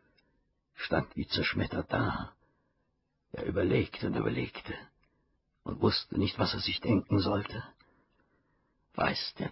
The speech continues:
Teufel, wie das nur möglich ist“, sagte er endlich und kratzte sich hinter dem Ohre. „Ob ich gestern betrunken heimgekommen bin oder nicht, das weiß ich nicht mehr.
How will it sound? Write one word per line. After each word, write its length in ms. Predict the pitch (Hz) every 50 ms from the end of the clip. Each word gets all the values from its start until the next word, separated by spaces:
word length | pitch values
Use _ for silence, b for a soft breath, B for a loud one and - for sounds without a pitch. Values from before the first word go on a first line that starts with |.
| - -
Teufel, 720 | - - - - - 160 143 - - - - - 131 131 b b b b b b
wie 100 | 101 110
das 320 | 143 - - - - - 139
nur 120 | 135 120
möglich 600 | 98 101 147 185 147 - - - 85 82 - -
ist“, 460 | - - - - - - - - - _ _ _ _ _ _ _ _ _ -
sagte 460 | - - - - - - - - -
er 120 | - -
endlich 440 | - - 127 120 - - 110 107 - 101
und 180 | 98 92 -
kratzte 420 | - 98 113 120 - - - - 87
sich 160 | - 101 -
hinter 240 | - 123 120 113 -
dem 160 | - - -
Ohre. 420 | - 123 117 110 - 117 - - - _ _ _ _ _ _ _ _ _ _ _ _ _ _ _ _ _ _ _ - -
„Ob 200 | - - - -
ich 120 | 73 -
gestern 340 | - 62 62 - - - -
betrunken 720 | - - - - - - - 107 120 - - - 95 92
heimgekommen 720 | - 95 98 107 101 95 85 85 92 - - 104 104 98 90
bin 140 | 95 101 101
oder 200 | 92 87 90 95
nicht, 280 | 131 151 143 - -
das 180 | 123 107 - 123
weiß 300 | - - 175 - - 85
ich 180 | 85 - -
nicht 260 | 76 - 65 - - -
mehr. 360 | - 82 87 95 98 98 101